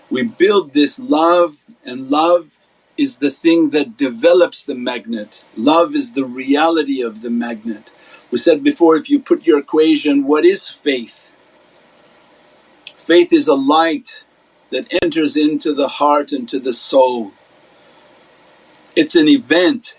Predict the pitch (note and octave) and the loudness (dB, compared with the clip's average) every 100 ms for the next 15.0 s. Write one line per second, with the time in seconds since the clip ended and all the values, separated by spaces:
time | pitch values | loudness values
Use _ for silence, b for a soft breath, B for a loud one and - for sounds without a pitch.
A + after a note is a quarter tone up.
0 | - A#2 - E3 E3 - F#3 F#3+ - E3+ | -12 -12 -4 0 0 0 0 0 0 0
1 | D#3 D3+ C#3+ C3+ E3 G3 - D#3 C#3+ C#3+ | 2 0 0 0 -2 -2 -2 0 2 0
2 | A#2 C3 B2 A2 - _ _ C3 B2+ F3 | -2 -4 -4 -6 -10 _ _ -4 0 0
3 | D#3+ D3+ F3+ - D#3 C3+ C3 F#3+ C3 - | 2 2 0 0 -6 -4 -2 -2 -4 -4
4 | C3+ C#3+ A#2 _ _ b b b F3 A3+ | -4 -2 -4 _ _ b b b 0 2
5 | A3+ F3+ E3+ D#3 C#3+ C#3+ C#3 B2 A2 - | 0 0 -2 -2 -4 -4 -4 -6 -8 -14
6 | _ _ - C#3+ - D3 A#2+ C#3 C3+ A#2+ | _ _ -4 -4 -4 -6 -2 0 -2 -4
7 | C#3+ C#3 A#2+ _ _ _ - F#3 G3+ F3+ | -4 -4 -6 _ _ _ -2 0 4 4
8 | F#3 _ b b b - C#3 D3 D3 - | 2 _ b b b -2 0 2 4 2
9 | F3+ D3+ - _ - _ _ _ _ _ | 2 -2 -10 _ -20 _ _ _ _ _
10 | B2+ C3+ E3 E3 E3 F3 D#3+ E3 D3 D#3 | -8 0 0 0 0 0 0 -6 -8 -12
11 | - F#3+ A3 G#3 E3+ C#3+ - D3 D3 C#3+ | -10 -6 -4 0 0 -2 -6 -4 -2 -2
12 | C#3 C3+ - D#3+ F3 - D3 D3+ D3 F3+ | -4 -6 -2 -2 -2 -4 -2 0 0 2
13 | E3 C#3 D#3 D#3 D3 C#3 - - D#3 E3 | 2 0 -4 -4 -6 -10 -10 -2 2 4
14 | F3 E3 D3+ C3+ C3+ D#3+ F#3 F3 D#3+ | 4 2 0 -2 0 0 -2 0 0